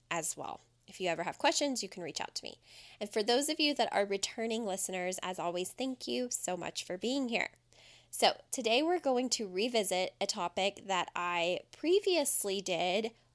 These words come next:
a long, long time ago, back in the Baby Macy podcasting days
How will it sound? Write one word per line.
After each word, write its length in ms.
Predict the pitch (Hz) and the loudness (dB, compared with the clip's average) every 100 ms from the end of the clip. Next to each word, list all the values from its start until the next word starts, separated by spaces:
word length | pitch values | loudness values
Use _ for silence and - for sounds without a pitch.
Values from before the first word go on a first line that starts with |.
| - | 0
a 80 | 208 | 2
long, 320 | 214 202 208 | 2 0 0
long 180 | 190 185 | 0 0
time 240 | - 160 | -4 -6
ago, 300 | 151 - - _ | -6 -6 -8 _
back 380 | - 214 262 - - | 4 4 4 -4 -8
in 360 | 202 202 202 202 | -2 0 0 -4
the 240 | 190 185 175 | -6 -6 -4
Baby 680 | 175 185 208 208 202 202 202 | 0 2 2 0 -4 -4 -4
Macy 600 | 196 175 185 - 180 170 | -2 0 0 0 0 -2
podcasting 760 | - 160 - - - - 185 185 | -2 -2 -2 -4 -4 -2 -4 -4
days 440 | 175 160 208 254 | -2 0 2 0